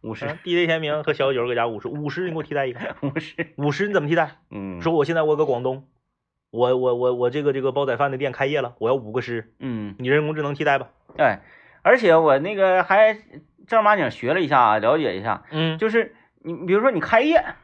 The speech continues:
Speaker 2: 哎，你学的是北派还是南派？
Speaker 1: 那，那，那个我不知道，我就是大致了解，
Speaker 2: 嗯。
Speaker 1: 但是我没学，
Speaker 2: 是。
Speaker 1: 我那个动作都不标准。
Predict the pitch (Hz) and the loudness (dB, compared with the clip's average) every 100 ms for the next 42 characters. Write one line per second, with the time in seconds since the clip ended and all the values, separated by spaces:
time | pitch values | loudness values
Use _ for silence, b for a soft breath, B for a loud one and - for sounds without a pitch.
0 | _ _ _ _ _ 160 147 120 160 208 | _ _ _ _ _ 0 0 2 2 2
1 | 196 98 104 180 113 113 113 85 123 135 | 0 -2 2 2 2 -2 -4 -6 -2 -4
2 | - _ _ _ _ - 226 277 285 269 | -4 _ _ _ _ 0 2 6 6 6
3 | 233 107 92 110 117 107 117 220 - 254 | 2 0 -6 0 0 0 0 0 2 0
4 | 269 160 175 175 139 185 240 233 - 95 | 0 0 2 0 0 0 2 2 -2 -2
5 | - - 90 90 120 208 254 214 190 190 | -6 -6 -8 -6 -2 -2 -2 -2 -2 -2
6 | 196 156 135 - | -2 -2 -2 -4